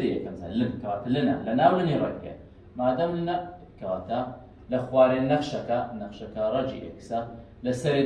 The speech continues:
داتاشراوی نەخشەکەی. داتاشراوی ڕەجی ئێکسی یەک لەسەر دوو ڕەجی ئێکسە.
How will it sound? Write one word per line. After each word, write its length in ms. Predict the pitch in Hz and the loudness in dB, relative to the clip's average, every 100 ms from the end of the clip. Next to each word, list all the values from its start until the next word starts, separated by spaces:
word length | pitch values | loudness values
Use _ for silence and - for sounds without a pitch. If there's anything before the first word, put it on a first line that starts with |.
| 131 | 4
داتاشراوی 640 | 127 131 135 160 156 143 | 4 2 0 4 4 4
نەخشەکەی. 420 | 127 - - 95 95 | 0 -2 -10 -10 0
داتاشراوی 580 | 117 120 135 - 139 139 139 | 0 2 -2 2 2 2 -2
ڕەجی 180 | 135 143 | -2 -4
ئێکسی 300 | 143 - 143 143 - - - - - 127 | -4 -6 -8 -8 -10 -16 -20 -18 -4 0
یەک 120 | - 120 | 2 0
لەسەر 300 | 107 - 107 87 | -2 -6 -10 -10
دوو 140 | 92 85 | -12 -12
ڕەجی 200 | 80 - | -12 -14
ئێکسە. 260 | - - - | -16 -16 -18